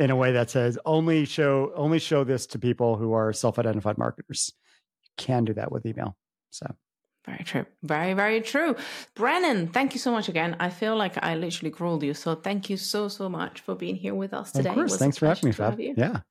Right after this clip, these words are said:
Speaker 2: If people wanna find out more about you and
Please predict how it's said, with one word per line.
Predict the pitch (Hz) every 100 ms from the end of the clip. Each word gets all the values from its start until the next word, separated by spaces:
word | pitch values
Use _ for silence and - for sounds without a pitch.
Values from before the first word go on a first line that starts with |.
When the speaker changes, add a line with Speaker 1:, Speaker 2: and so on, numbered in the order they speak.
| _ _ - - - - - - - _ -
Speaker 2:
If | 196
people | 311 523
wanna | 349
find | 240 240
out | 220
more | 202 208
about | 196 180
you | 180 175 - 165 _ _ _
and | 190 175 160 160 147 143